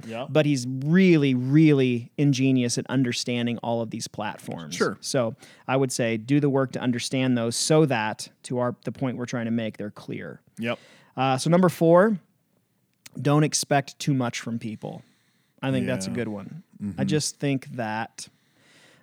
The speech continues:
Speaker 2: um, I mean, I think we've, we've rung this bell all over the place, but even now, as we're able to gather again publicly here, and
Speaker 1: Mm-hmm.
Speaker 2: we are under a mask order, but we can still, for the most part, do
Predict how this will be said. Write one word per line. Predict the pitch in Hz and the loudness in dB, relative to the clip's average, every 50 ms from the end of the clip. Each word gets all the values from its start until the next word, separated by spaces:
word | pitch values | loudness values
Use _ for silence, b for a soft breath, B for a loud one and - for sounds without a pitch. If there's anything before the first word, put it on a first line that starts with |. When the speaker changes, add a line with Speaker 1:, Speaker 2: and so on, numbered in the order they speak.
| b - | b -6
Speaker 2:
um, | - 139 139 135 131 123 123 120 117 117 117 117 - - _ _ _ 160 | -4 -2 -2 0 -2 -2 -2 -2 -2 -2 -4 -4 -6 -10 _ _ _ -4
I | 143 | -2
mean, | 143 135 131 | 0 0 0
I | 127 | -2
think | - - 143 127 | -2 -4 -4 -2
we've, | 131 131 123 123 131 - - | -2 -4 -4 -4 -8 -8 -4
we've | 147 139 123 127 | -4 -2 -2 0
rung | 135 131 131 127 123 | 0 0 2 2 2
this | 123 120 - | 0 -2 -4
bell | 139 120 123 120 117 117 | -4 -4 -2 -2 0 0
all | 120 117 117 | 0 0 0
over | 123 123 117 | -2 -2 -4
the | 117 120 | -6 -8
place, | 113 - 123 117 113 113 113 - | -10 -8 -6 -6 -6 -6 -6 -8
but | - - 113 110 - - _ b b b b b b b b b b _ _ _ _ _ _ _ _ _ _ _ | -8 -8 -8 -8 -8 -12 _ b b b b b b b b b b _ _ _ _ _ _ _ _ _ _ _
even | - 170 170 156 160 151 143 | 0 2 4 6 6 6 4
now, | 143 139 139 139 139 135 131 127 | 4 4 4 4 2 2 2 2
as | 123 120 | 0 0
we're | 123 127 117 - | -2 -4 -4 -2
able | - 131 135 127 131 123 | 0 0 0 0 0 -2
to | - 135 127 | -4 -6 -6
gather | 117 123 117 113 120 120 127 123 | -4 -2 -2 -2 0 0 0 0
again | 123 117 117 120 113 113 | 0 -2 -2 -2 -4 -4
publicly | - - 120 120 120 - - 104 104 | -4 -4 -4 -4 -4 -4 -6 -8 -10
here, | - - - 127 117 107 104 101 110 123 - _ _ _ _ _ _ _ - | -8 -4 -4 -4 -2 -2 -4 -6 -6 -8 -12 _ _ _ _ _ _ _ -6
and | 127 127 123 120 117 117 117 - - | -2 0 0 0 0 -2 -2 -2 -4
Speaker 1:
Mm-hmm. | 113 123 | -4 -4
Speaker 2:
we | 131 127 123 | -2 -2 0
are | 120 123 123 123 | 0 0 0 0
under | 123 120 120 113 | 0 -2 -2 -2
a | 113 | -2
mask | 123 143 151 160 160 - - - | 0 0 2 2 0 -2 -2 -2
order, | - 156 147 143 143 143 139 | 2 2 4 4 4 4 4
but | 135 127 | 2 0
we | 120 123 120 | -2 -4 -6
can | - 127 123 | -6 -6 -6
still, | - - - - 135 131 127 123 120 117 - - _ _ _ | -6 -6 -4 -2 0 2 2 2 0 -2 -4 -10 _ _ _
for | - 123 | -8 -4
the | 117 | -4
most | 117 113 117 120 - | -2 -2 -2 -4 -6
part, | - 123 107 95 117 | -6 -6 -6 -6 -8
do | 113 123 120 120 120 120 123 | -6 -4 -2 0 0 0 -2